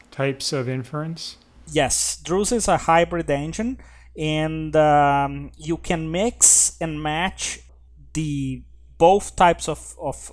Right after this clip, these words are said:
Speaker 2: chaining, uh, inside even the same rule. So the same rule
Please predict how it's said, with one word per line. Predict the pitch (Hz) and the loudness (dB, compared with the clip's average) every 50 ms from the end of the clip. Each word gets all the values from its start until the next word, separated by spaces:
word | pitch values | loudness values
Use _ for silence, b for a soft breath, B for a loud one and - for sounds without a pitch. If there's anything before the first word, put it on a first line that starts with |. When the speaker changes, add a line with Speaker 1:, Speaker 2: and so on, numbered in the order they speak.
| - - | -16 -10
Speaker 2:
chaining, | - - - 220 220 233 233 226 208 170 156 151 151 B B B B B B B B | -8 -2 -2 -2 0 0 -2 -2 -2 -4 -6 -8 -10 B B B B B B B B
uh, | 156 143 143 143 - | -2 0 0 -2 -2
inside | - 165 165 - - - 180 175 170 | -4 -2 -2 0 2 2 2 2 2
even | 170 180 180 196 185 165 | 0 -4 -6 -6 -6 -6
the | 151 | -4
same | - - - 175 165 170 160 | -4 -2 -2 -2 -2 -2 -6
rule. | 143 135 151 147 143 139 | -6 -6 -4 -4 -4 -6
So | 131 - - 135 | -8 -8 -8 -10
the | 139 139 131 | -10 -6 -4
same | - - 190 185 180 175 | -4 -2 -2 -4 -4 -6
rule | 160 170 180 185 - | -6 -4 -4 -6 -6